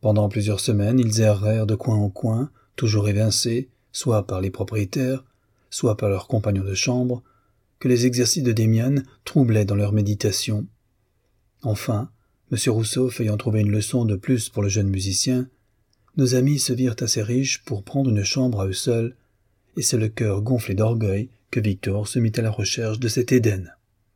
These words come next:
Après quelques jours de courses infructueuses, il finit par arriver tout au bout de la ville, dans un quartier écarté, près de la gare du chemin de fer de Nijni Novgorod,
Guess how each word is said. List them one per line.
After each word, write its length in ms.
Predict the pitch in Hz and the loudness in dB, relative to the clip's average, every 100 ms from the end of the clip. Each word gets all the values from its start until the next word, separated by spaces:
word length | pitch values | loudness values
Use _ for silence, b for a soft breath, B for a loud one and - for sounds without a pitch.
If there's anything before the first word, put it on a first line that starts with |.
| _ _ _ _ _ _ _ _ _ - | _ _ _ _ _ _ _ _ _ -8
Après 260 | 110 143 | -2 -2
quelques 300 | 147 147 139 | -2 0 0
jours 240 | 131 156 139 | 2 0 0
de 80 | |
courses 480 | 120 185 151 - 117 | 0 -2 -4 -2 -2
infructueuses, 760 | 117 - 110 - 107 117 131 131 b b b b b | -2 -4 -4 -2 -2 0 -2 -4 b b b b b
il 160 | 160 117 | -2 0
finit 240 | 143 165 | 2 2
par 200 | 147 117 | 0 -4
arriver 420 | 110 113 120 139 | -2 -2 -2 -2
tout 260 | 139 120 113 | -4 -6 -2
au 60 | 107 | 0
bout 180 | 123 | 0
de 80 | 117 | 2
la 120 | 101 | 0
ville, 360 | 98 113 120 131 _ _ _ | 0 0 -2 -4 _ _ _
dans 200 | 139 107 | -4 0
un 60 | 110 | 0
quartier 380 | - 107 - 135 | -2 -4 0 0
écarté, 680 | 107 101 - - 127 131 - _ _ _ _ | 0 -4 -6 0 2 2 -2 _ _ _ _
près 100 | - | -4
de 80 | 104 | 0
la 140 | 98 101 | 0 0
gare 260 | 113 123 | 0 -2
du 160 | 113 95 | -2 -4
chemin 240 | - 98 | -2 -4
de 80 | 92 | -4
fer 300 | - 117 123 | -4 -2 0
de 140 | 107 | 0
Nijni 420 | 101 107 101 117 120 | 2 2 2 2 2
Novgorod, 760 | 101 104 104 92 107 110 117 | 0 0 -2 0 -2 -2 -4